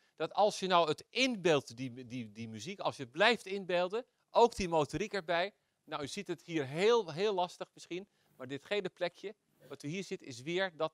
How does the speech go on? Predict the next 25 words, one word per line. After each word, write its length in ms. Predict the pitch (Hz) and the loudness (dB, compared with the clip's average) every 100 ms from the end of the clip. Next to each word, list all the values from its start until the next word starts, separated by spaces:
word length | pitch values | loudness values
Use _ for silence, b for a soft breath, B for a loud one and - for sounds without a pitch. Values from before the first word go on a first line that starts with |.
| _ | _
putamen. 460 | 165 143 104 64 _ _ _ _ _ | -12 -10 -10 -14 _ _ _ _ _
Dus 140 | 123 | -14
u 60 | 135 | -12
ziet 260 | - 233 - | -8 -10 -10
steeds 340 | - 226 151 | -2 -2 -2
diep 280 | 127 233 202 | -6 -8 -6
in 80 | 175 | -10
het 140 | 135 | -6
brein, 360 | 151 151 180 - _ _ _ | -4 -4 -4 -10 _ _ _
is 160 | 156 151 | -10 -6
er 60 | |
ook 80 | 147 | -6
een 140 | 147 - | -8 -2
topactie 720 | - 208 - 185 - 190 202 _ _ _ | 0 0 0 -4 -4 -10 -10 _ _ _
en, 220 | - 156 143 | -10 -8 -8
en 100 | 143 | -2
dat 180 | 165 | -2
allemaal 220 | 143 156 139 | 0 -4 -6
in 100 | 135 | -12
verband 380 | 123 123 127 | -4 -4 -4
met 140 | 127 117 | -12 -12
die 120 | 123 | -14
prefrontale 600 | - 104 - - 90 95 | -8 -10 -10 -10 -10 -6
cortex. 440 | 131 - - _ _ _ _ - _ _ _ | -8 -8 -16 _ _ _ _ -20 _ _ _
Goed. 340 | 185 - | 0 0